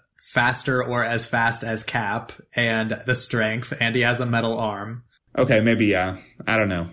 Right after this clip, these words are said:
Speaker 1: <laughs>
Speaker 2: I don't know Bucky's exact stats if he is actually at the same level as Captain America. But anyways, for coolest powers, we had Ultron with twenty-six point eight percent, which I find intriguing because when we rewatched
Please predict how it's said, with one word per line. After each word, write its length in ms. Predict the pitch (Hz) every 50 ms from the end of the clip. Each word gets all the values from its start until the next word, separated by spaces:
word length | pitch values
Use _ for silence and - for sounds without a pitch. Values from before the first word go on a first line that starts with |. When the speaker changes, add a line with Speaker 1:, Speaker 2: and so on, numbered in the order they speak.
| - -
Speaker 1:
<laughs> 120 | 147 120
Speaker 2:
I 60 | 113
don't 160 | 120 127 135 131
know 260 | 120 120 117 117 113
Bucky's 460 | 113 - - 107 104 - 117 110 104
exact 480 | 107 - - 107 98 101 95 - - -
stats 640 | - - - 104 92 90 90 - - - - - - - _ -
if 160 | 107 - -
he 180 | 107 98 -
is 420 | 104 101 95 92 95 - - - - _ _ _ _ -
actually 520 | 107 104 - - - - 117 107 104 98
at 80 | 95 -
the 80 | -
same 280 | - - 101 95 98 101
level 280 | 101 95 90 92 92
as 100 | 87 85
Captain 320 | - - 95 87 - 95 92
America. 560 | 90 87 90 90 90 - 95 92 95 110 - _ _ _ _ -
But 180 | 131 147 127 139
anyways, 440 | 165 156 131 117 101 92 85 - - _ _ _ _ _ _
for 120 | - 135 135
coolest 400 | - 226 226 214 156 135 - -
powers, 480 | 135 107 101 98 98 101 101 101 - - - - _ -
we 140 | - 143 151
had 280 | 185 214 226 - - -
Ultron 640 | 139 139 139 - 127 107 90 85 87 87 110 110
with 180 | 123 117 120 -
twenty-six 540 | - 151 147 143 143 139 - 131 123 -
point 260 | - - 117 110 - -
eight 160 | 107 98 -
percent, 380 | 113 104 - - 85 82 - - - - _ _ _ _ _ -
which 500 | - 131 127 117 123 - - - - _ _ _ _ _ _ -
I 120 | - 160 170
find 260 | 170 247 302 320 349
intriguing 600 | 320 240 - - 160 160 160 139 131 113 117 120
because 520 | 123 120 - 160 143 135 120 120 - - -
when 180 | - 151 170 208
we 160 | 247 269 269
rewatched 680 | 180 127 131 147 170 127 104 101 110 120 - - -